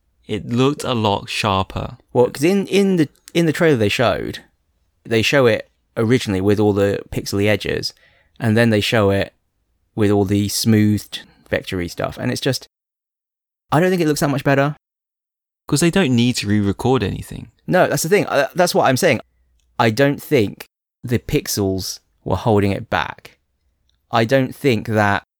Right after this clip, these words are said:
Speaker 2: I mean, this is what I was saying about the need to remake. Like, do you need to remake, say, Super Mario World?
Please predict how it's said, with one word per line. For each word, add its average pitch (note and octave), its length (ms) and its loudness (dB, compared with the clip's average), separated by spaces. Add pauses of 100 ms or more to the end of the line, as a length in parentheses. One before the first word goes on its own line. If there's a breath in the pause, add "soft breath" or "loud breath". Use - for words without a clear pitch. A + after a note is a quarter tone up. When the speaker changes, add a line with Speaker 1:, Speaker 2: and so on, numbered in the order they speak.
(880)
Speaker 2:
I C3+ 120 0
mean, C3+ 100 -2
this D#3 120 -2
is D#3+ 100 -4
what C3+ 160 4
I A#2+ 40 4
was A#2 100 0
saying A#2+ 200 2
about G#2+ 380 0 (1120)
the A#2+ 140 0
need B2+ 460 4 (320)
to A#2+ 140 -2
remake. A2 720 0 (300)
Like, - 160 -2 (240 soft breath)
do D#3 100 -2
you F3+ 220 0
need D#3 280 2
to A2+ 120 -2
remake, A#2 560 2
say, G2+ 400 0
Super - 300 -6
Mario G#2 340 0
World? - 320 -4